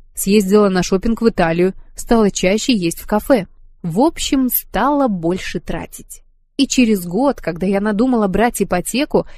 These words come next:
в кредит пришлось брать девяносто процентов суммы, так как накоплений у меня не было. И следующие восемь лет я за это расплачивалась.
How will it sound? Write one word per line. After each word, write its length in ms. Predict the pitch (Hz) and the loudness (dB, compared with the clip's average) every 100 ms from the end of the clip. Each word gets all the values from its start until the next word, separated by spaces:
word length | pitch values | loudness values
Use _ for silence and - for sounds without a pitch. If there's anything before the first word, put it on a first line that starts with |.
| - | -20
в 160 | - - | -20 -4
кредит 520 | - 214 165 185 254 | 2 2 2 0 0
пришлось 500 | - 185 - 185 185 | 0 -2 0 0 0
брать 380 | 165 190 220 - - - | 0 0 0 -2 -16 -10
девяносто 680 | 180 240 226 226 294 - 254 | 0 2 4 2 0 0 2
процентов 560 | 254 247 277 262 254 | 2 2 2 2 -2
суммы, 420 | - 311 294 190 151 - - - | -2 0 0 0 -2 -10 -20 0
так 180 | 151 - | 2 2
как 200 | 196 208 | -2 -2
накоплений 760 | 196 - 170 180 233 262 208 | -4 -2 -2 0 0 2 0
у 80 | 170 | -2
меня 320 | 170 170 170 - - | -4 -4 -6 -10 -8
не 300 | 175 185 233 | -4 0 0
было. 300 | 185 160 - - - _ _ _ _ _ | 0 -2 -4 -18 -20 _ _ _ _ _
И 160 | 247 233 | -2 -2
следующие 720 | - 240 254 208 190 196 175 | 0 0 2 2 -2 -2 -2
восемь 420 | 185 220 - 180 | 0 -2 -2 -4
лет 280 | 185 269 - - - - | 0 0 0 -10 -18 -10
я 320 | 180 254 320 | -2 4 4
за 140 | 277 180 | 4 2
это 280 | 185 - | 0 0
расплачивалась. 880 | 175 160 - 143 127 - - - - | -2 -4 -6 -8 -8 -12 -16 -18 -20